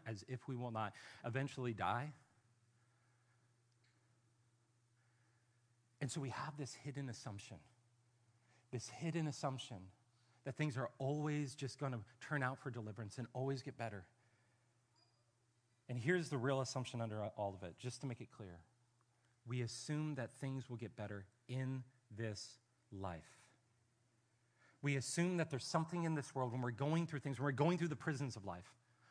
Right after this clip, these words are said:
we're going through the situations that are difficult, we assume that there's something in this life, and if we could gain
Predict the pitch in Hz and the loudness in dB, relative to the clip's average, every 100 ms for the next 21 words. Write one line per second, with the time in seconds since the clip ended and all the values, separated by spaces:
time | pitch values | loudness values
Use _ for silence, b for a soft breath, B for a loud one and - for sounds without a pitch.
0 | - 143 165 190 196 170 - 165 151 156 | 2 6 6 6 4 2 2 0 4 4
1 | 143 147 117 147 131 127 143 139 - - | 4 0 4 4 4 0 -2 -6 -8 -10
2 | - b b b 160 156 - - 214 214 | -14 b b b 8 8 6 4 4 6
3 | 190 170 151 - 185 180 165 185 220 214 | 6 4 4 4 4 4 2 4 4 6
4 | 208 - 175 165 175 170 180 175 120 160 | 4 8 8 10 6 6 6 4 8 10
5 | 208 226 | 10 8